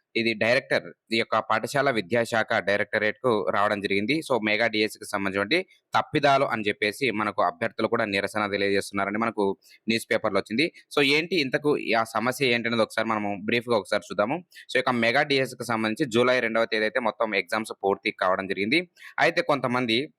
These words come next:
అన్ని ప్రశ్నలకు సమాధానాలు పెట్టినప్పటికీ కూడా పది ప్రశ్నలకు మాత్రమే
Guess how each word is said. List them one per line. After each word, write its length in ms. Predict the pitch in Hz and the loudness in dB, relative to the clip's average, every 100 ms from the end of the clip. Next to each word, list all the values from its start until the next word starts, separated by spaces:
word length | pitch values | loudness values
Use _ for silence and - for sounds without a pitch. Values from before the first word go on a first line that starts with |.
| _ _ _ _ _ _ _ _ _ _ _ - - | _ _ _ _ _ _ _ _ _ _ _ -20 -4
అన్ని 220 | 120 156 170 | 0 2 2
ప్రశ్నలకు 480 | 160 156 151 151 | 2 2 2 2
సమాధానాలు 600 | 147 127 127 123 127 127 127 | 0 2 2 2 2 0 0
పెట్టినప్పటికీ 640 | 110 110 107 - - 107 | -2 0 -2 -4 -4 0
కూడా 220 | 110 127 165 | 2 2 2
పది 220 | - 113 135 | 0 -2 0
ప్రశ్నలకు 460 | 139 135 143 135 | -2 -2 -2 2
మాత్రమే 420 | 135 123 120 127 | 2 2 2 0